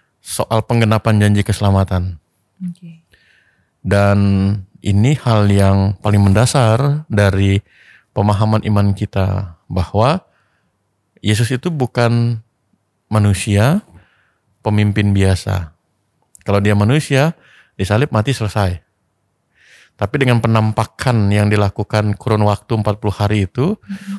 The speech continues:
Speaker 1: mau menegaskan ya dia betul-betul bangkit.
Speaker 2: Hmm.
Speaker 1: Dan yang menarik adalah, kalau kita cermati, eh, kesaksian Alkitab, khususnya melalui Injil, Tuhan Yesus itu penampakannya itu, eh,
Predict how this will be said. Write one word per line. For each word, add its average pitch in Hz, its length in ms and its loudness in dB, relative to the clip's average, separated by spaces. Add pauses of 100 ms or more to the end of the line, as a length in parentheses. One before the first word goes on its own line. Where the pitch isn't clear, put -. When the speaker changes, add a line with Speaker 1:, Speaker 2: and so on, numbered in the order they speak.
Speaker 1:
mau - 120 -2
menegaskan 101 500 0
ya 131 100 2
dia 127 100 0
betul-betul 139 320 0
bangkit. 151 360 -2 (240)
Speaker 2:
Hmm. 175 640 -6 (540)
Speaker 1:
Dan 101 140 -2
yang 110 120 2
menarik 113 360 0
adalah, 107 520 0 (1080)
kalau 113 220 -2
kita 107 320 -2
cermati, 131 800 0 (640)
eh, 101 400 4
kesaksian 107 800 0 (400)
Alkitab, 123 640 -2
khususnya 107 340 -2
melalui 110 300 2
Injil, 113 480 2 (580)
Tuhan 117 180 2
Yesus 123 300 0
itu 185 200 -8
penampakannya 123 880 -2
itu, 180 420 -2 (540)
eh, 107 260 -2